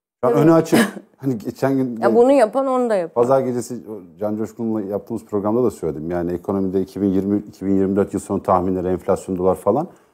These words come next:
Speaker 1: e, en bilimsel açıklama "Allah bilir." demiştim. Yani seçimden sonraki süreçte de "Allah bilir" noktasındayız şu an. Enflasyon nerede dengelenecek? Faiz, kur. Mesela konuşuruz. Faiz de bence artırılacak. Şu an belki götürülüyoruz öyle ama.
Speaker 2: Bugün bekliyor musunuz artış?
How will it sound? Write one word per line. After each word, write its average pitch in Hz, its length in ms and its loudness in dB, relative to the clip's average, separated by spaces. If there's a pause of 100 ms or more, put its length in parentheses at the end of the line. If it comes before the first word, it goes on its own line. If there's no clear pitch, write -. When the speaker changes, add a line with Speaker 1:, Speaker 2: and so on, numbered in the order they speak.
(160)
Speaker 1:
e, 90 180 -4 (240)
en 131 160 4
bilimsel 107 320 2
açıklama 127 540 -4
"Allah 160 360 2
bilir." 78 280 -6
demiştim. 71 380 -14
Yani 101 180 -2
seçimden 120 400 -2
sonraki 131 520 -2 (400)
süreçte 139 440 0
de 90 220 2
"Allah 104 340 -2
bilir" 101 240 -4
noktasındayız 85 680 -6
şu - 140 -20
an. - 60 -20 (560)
Enflasyon 107 460 0
nerede 104 280 4
dengelenecek? 98 600 0
Faiz, 85 640 -4
kur. 101 440 0
Mesela 76 260 -14
konuşuruz. 123 460 -2
Faiz 101 380 2
de 95 100 0
bence 90 260 -2
artırılacak. 127 580 -2 (360)
Şu - 180 -4
an 104 160 4
belki 95 220 2
götürülüyoruz 101 540 0 (140)
öyle - 180 -10
ama. 156 240 -6
Speaker 2:
Bugün 208 240 -2
bekliyor 208 300 -2
musunuz 214 420 -10
artış? - 300 -20